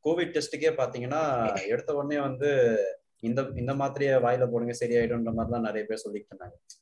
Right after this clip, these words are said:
But இவ்வளோ டெஸ்ட்ஸ் வந்து எல்லாமே நடந்து, இந்த பப்ளிக் ட்ரையல்ஸ் எல்லாமே ஏன் பண்றாங்கன்னா,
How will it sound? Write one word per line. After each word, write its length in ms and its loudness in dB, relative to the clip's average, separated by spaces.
But 160 0
இவ்வளோ 400 2
டெஸ்ட்ஸ் 420 -2
வந்து 280 2
எல்லாமே 320 2
நடந்து, 560 0
இந்த 160 0
பப்ளிக் 420 -2
ட்ரையல்ஸ் 200 0
எல்லாமே 460 0
ஏன் 300 -2
பண்றாங்கன்னா, 540 -4